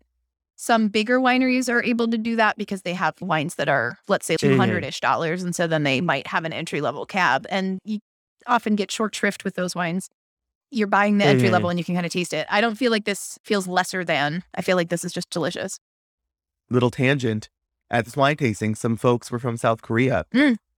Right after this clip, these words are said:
Speaker 2: One of the things we drank was textbook cab.
Speaker 1: Oh, yeah.
Speaker 2: And again, another more restrained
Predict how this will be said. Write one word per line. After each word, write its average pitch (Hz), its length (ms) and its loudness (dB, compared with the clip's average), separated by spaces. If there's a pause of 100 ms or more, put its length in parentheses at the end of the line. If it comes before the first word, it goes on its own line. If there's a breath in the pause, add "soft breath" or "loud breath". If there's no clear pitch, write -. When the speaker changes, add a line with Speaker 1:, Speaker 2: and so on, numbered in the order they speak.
(100)
Speaker 2:
One 117 180 2
of 123 60 2
the 127 60 -4
things 131 200 0
we 135 80 -4
drank 135 300 0
was 127 120 -2
textbook - 720 -4
cab. - 380 -2 (180)
Speaker 1:
Oh, 311 80 2
yeah. 302 320 4 (140)
Speaker 2:
And 104 560 2
again, 151 300 2
another 185 220 2
more 208 200 4
restrained 160 640 0